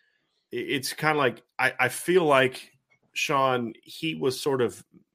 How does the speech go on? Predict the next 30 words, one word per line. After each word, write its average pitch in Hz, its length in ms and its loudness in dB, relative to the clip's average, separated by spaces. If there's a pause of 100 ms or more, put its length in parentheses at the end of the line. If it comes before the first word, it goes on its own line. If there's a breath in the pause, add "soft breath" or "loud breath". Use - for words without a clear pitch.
(760)
he 185 280 -2
is 170 180 4
a 147 100 4
byproduct 139 680 2
of 127 240 2
the 117 80 -4
previous 135 600 -4
way 120 180 2
of 101 160 -4
doing 98 260 -4
things. - 420 -14
And 110 100 -4
this 131 140 -4
is 127 140 -6
what 123 140 2
it 117 100 -8
came 107 240 -6
down 98 280 -10
to. - 180 -12
He 131 160 -2
is 151 120 -4
a 139 60 -6
byproduct 120 500 -2
of - 80 -20
the 113 80 -4
way 117 200 0
it - 80 -10
used 104 260 -10
to 107 80 -16
be 87 320 -12